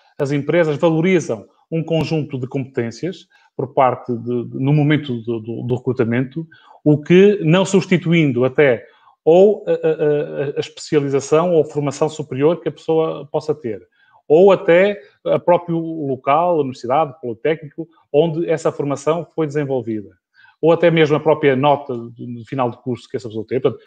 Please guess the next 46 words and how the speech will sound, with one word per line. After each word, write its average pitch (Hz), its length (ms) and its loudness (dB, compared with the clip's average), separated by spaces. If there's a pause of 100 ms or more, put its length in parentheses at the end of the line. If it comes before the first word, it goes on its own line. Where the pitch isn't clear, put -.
não 185 140 2
desvalorizando 143 720 2
isto, 170 260 -4
que - 160 -20
certamente 123 480 -4
é 143 100 -8
importante, 131 520 -8 (420)
mas 147 160 0
há, 208 80 4
no 202 120 0
entanto, 196 340 -2
outro 190 160 -4
tipo - 180 -6
de - 60 -20
competências 185 580 -6
que - 80 -20
cada 175 160 2
vez 156 220 -2
mais 156 260 0
é 151 60 2
valorizado 135 680 -2 (360)
por 135 100 -4
parte 135 420 -4
das 120 180 -8
empresas 143 380 0
no 147 100 -4
momento 156 260 -4
em 151 80 -4
que - 60 -16
estão 151 300 -2 (240)
a 131 60 -8
fazer 135 280 0
o, 139 240 -2
o 127 160 -6
recrutamento. 117 560 -12 (320)
E 170 80 0
são 196 160 2
competências 202 560 0
que, 196 260 0
independentemente 202 840 0 (260)
da 160 100 2
atividade 151 440 2
profissional, 165 720 -2 (380)
que 175 240 0
quem 202 280 0
as 156 140 -4